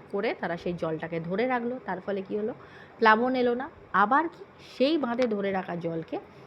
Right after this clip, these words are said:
অন্য সময় বৃষ্টিপাত যে সময় নেই, যেটাকে আমরা কথা, এক কথা বলে থাকি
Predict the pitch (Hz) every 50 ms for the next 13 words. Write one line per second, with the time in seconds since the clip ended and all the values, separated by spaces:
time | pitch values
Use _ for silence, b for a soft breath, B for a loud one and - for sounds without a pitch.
0 | B B B - 233 262 294 359 403 381 - - 269 220 190 170 160 165 170 196
1 | 185 - - 202 196 185 175 165 165 160 - - 185 175 170 170 175 202 240 233
2 | 170 - - B B B B - - - 214 208 214 214 226 214 220 233 240 -
3 | 196 185 208 190 190 - 180 180 196 185 185 180 180 180 202 214 254